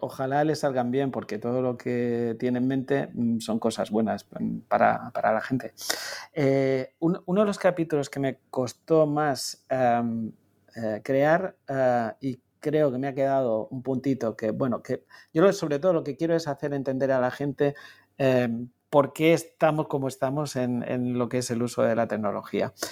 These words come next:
Y uno de los capítulos más complejos es el de Internet, la creación de Internet, que es, eh, súper complicado porque,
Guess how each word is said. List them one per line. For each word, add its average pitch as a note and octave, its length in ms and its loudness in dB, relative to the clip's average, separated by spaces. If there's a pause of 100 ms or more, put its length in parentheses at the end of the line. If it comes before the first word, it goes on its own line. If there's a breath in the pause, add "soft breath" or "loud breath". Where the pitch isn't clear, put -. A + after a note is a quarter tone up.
(320 loud breath)
Y C3+ 140 0
uno D3 140 4
de D#3 60 6
los D#3 100 0
capítulos D3 400 -2
más C#3+ 160 -4
complejos C#3 520 -2
es C3 140 -4
el C#3 140 2
de C#3+ 320 2 (240)
Internet, C3 540 2
la B2 120 0
creación B2 420 -2
de C#3+ 80 2
Internet, C3 580 -2
que B2 220 -2
es, - 320 -4
eh, A#2+ 720 0 (240 loud breath)
súper D3+ 760 0
complicado C#3+ 720 0
porque, C#3+ 540 -2